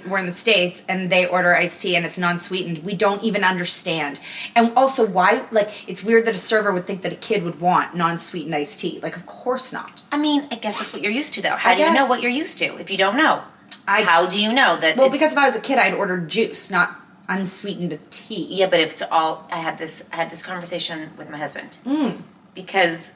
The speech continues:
Speaker 2: Max needs glasses.
Speaker 1: Mm-hmm.
Speaker 2: And then when he got them, he was like, "Oh my God." And Mark's like, "Why wouldn't you tell us?" I'm like, "How would he tell you if he didn't know what
Speaker 1: I,
Speaker 2: he
Speaker 1: I
Speaker 2: couldn't
Speaker 1: understand,
Speaker 2: see?"
Speaker 1: but kids like sweet things.
Speaker 2: Yeah, but it, they also like s-,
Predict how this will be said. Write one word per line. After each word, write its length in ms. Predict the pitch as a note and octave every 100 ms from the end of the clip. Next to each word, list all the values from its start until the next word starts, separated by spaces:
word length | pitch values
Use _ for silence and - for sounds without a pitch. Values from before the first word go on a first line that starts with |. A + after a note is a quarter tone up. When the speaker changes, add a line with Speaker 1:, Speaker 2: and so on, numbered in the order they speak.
| -
Speaker 2:
Max 420 | F3 D#3 E3 -
needs 220 | E3+ D3+ -
glasses. 460 | E3 - - -
Speaker 1:
Mm-hmm. 380 | A#3+ B3 A3+ F3 - - _ _ _ _ -
Speaker 2:
And 120 | F#3+
then 120 | F3
when 80 | E3
he 60 |
got 260 | D#3+ G#3+ A3+
them, 80 | F#3+
he 60 |
was 100 | D#3+
like, 100 | D#3 - -
"Oh 160 | E3
my 280 | E3 F3+ G3+
God." 580 | G#3+ - C#4+ C4+ G#3 G3+ F#3+
And 120 | G3
Mark's 180 | G3+ -
like, 180 | -
"Why 200 | - D#3+
wouldn't 180 | G#3+ A#3+
you 60 | A3+
tell 180 | A3 G#3+
us?" 160 | F#3
I'm 80 | F#3+
like, 160 | F3 - - - -
"How 240 | - A3 A#3
would 80 | C4+
he 100 | A3+
tell 300 | - A#3+ B3+
you 320 | G#3 F3+ E3+
if 120 | G3
he 80 | G#3+
didn't 280 | F#3+ G#3 F#3+
know 240 | G#3 G3+
what 80 | G#3+
Speaker 1:
I, 100 | A3
Speaker 2:
he 100 | F#3+
Speaker 1:
I 120 | A3+
Speaker 2:
couldn't 140 | A3+ A3+
Speaker 1:
understand, 640 | A#3 A3+ A#3+ A3 G3+ G3
Speaker 2:
see?" 60 | -
Speaker 1:
but 80 | -
kids 240 | G#3 F3+
like 160 | F3+ F3
sweet 280 | F3+ D#3+
things. 460 | - - - - - _ _ _ _ _ - - -
Speaker 2:
Yeah, 280 | F3+ F3 E3
but 140 | D#3+
it, 240 | D#3+ G3
they 140 | F#3 F3+
also 260 | F3+ -
like 200 | E3+ - - -
s-, 120 | -